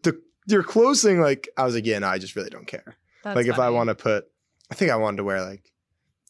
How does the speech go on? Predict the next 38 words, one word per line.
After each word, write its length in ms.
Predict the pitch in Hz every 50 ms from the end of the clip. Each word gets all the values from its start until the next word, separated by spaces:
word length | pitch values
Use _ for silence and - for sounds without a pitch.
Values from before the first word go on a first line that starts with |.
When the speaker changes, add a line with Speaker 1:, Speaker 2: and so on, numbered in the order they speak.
| _ _ -
Speaker 1:
tie-dye 580 | - - 120 110 110 110 113 113 117 117 113
with, 200 | 107 107 107 -
like, 200 | 98 92 95 85 -
stripes 580 | - - - - - 117 104 101 101 - -
or 60 | 117 104
something. 340 | - 110 101 95 107 104
And 80 | 101 95
she 60 | 90 110
was 80 | 107
Speaker 2:
That's 140 | 104 101 98
Speaker 1:
like, 80 | 113 117
"No, 140 | 117 113
you 80 | 107 104
Speaker 2:
crazy. 80 | 101 98
Speaker 1:
can't 180 | 104 104 101
do 80 | 104 104
that." 160 | 98 98 95
I'm 100 | 95 98
like, 140 | 101 101 101
"Why? 260 | 104 110 131 135 110
I 60 | 95 95
wanna 260 | 98 98 101 98 98
do 180 | 98 110 117 107
it." 160 | 98 104 -
Speaker 2:
Well, 140 | - 226 226 208
your 120 | 202 202
girlfriend 300 | 190 214 214 214 202 180
does 140 | 170 165 165
have 100 | 180 165
a 80 | 170
very 300 | 165 170 165 160 160 160
good 180 | 156 160 156 -
sense 180 | - 170 170 180
of 40 | -
style. 360 | - - - - - - -
Speaker 1:
Yeah, 220 | - 123 117 110 107
she 160 | - - 123
does. 440 | 107 107 98 95 98 101 - -